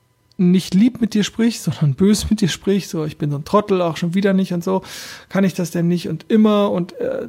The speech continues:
nichts funktioniert“ und, ne, und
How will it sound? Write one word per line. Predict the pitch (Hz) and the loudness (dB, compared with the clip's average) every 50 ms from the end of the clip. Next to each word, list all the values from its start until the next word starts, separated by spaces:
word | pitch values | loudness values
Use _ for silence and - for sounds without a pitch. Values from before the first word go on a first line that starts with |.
| - | -6
nichts | 277 226 220 208 - - | -2 0 0 0 0 -4
funktioniert“ | - - 202 185 - - 180 185 190 208 208 202 196 202 | -4 -2 -2 -2 0 0 0 2 4 4 4 2 2 0
und, | - 170 160 151 - - - - - - _ _ 392 359 392 392 392 339 277 | -2 -4 -4 -6 -8 -14 -16 -18 -20 -20 _ _ -20 -20 -20 -16 -12 -2 0
ne, | 220 262 294 | 0 2 2
und | 269 226 196 - - | 2 0 -2 -2 -8